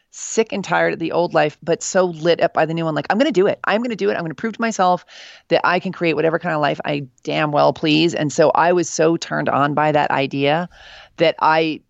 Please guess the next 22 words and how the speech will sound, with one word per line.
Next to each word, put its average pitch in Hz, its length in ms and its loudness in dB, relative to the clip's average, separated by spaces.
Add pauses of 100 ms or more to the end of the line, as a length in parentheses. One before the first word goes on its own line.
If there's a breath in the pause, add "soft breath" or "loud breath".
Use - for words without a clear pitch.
(340)
I 170 80 2
was 147 100 -4 (140)
all 175 160 6
about 127 260 0
it. 107 160 -10
So, 156 460 2 (240)
you 214 80 0
know, 196 80 4
all 165 120 4
the 190 80 0
stuff 180 360 0
that 175 120 0
I 165 80 2
had 185 220 0
to 196 80 -8
do, 208 80 0
I 220 60 4
was 208 100 0
like, 175 180 0
"Bring 262 320 2
it 262 200 4
on. 190 580 4